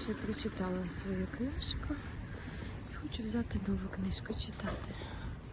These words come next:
Що мені дуже подобається, ходити між цими пальмами,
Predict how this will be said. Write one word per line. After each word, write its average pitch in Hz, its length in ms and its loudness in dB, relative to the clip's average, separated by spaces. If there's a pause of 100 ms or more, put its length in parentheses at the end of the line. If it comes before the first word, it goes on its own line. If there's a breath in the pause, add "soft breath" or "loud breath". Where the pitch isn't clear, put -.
(920 loud breath)
Що - 200 4
мені 196 240 12
дуже 185 180 6
подобається, 202 600 10
ходити 185 400 6
між 185 200 8 (140)
цими 175 260 8
пальмами, 196 500 8